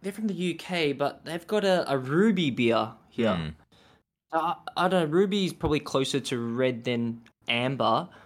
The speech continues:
Speaker 2: <laughs>
Speaker 1: so I thought maybe I'd bring, <laughs> I'd bring in a ruby beer this week. I don't know that pass,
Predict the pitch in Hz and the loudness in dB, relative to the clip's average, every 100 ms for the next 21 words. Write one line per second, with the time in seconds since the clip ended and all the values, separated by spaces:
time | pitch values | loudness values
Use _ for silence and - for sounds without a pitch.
0 | 117 123 107 104 - 131 - 165 147 139 | -8 -6 -6 -6 0 0 2 -2 0 2
1 | 139 123 139 139 - 139 135 - 139 123 | 4 4 4 2 2 4 2 -2 -2 0
2 | 123 165 151 123 - - - - - - | 2 2 2 0 -6 -18 -20 -20 -12 -2
3 | 127 117 135 143 156 143 127 117 117 120 | -2 2 2 2 0 0 0 0 -4 -4
4 | 117 135 170 175 147 - - 127 123 123 | -2 0 2 2 0 -4 0 2 2 0
5 | - | -10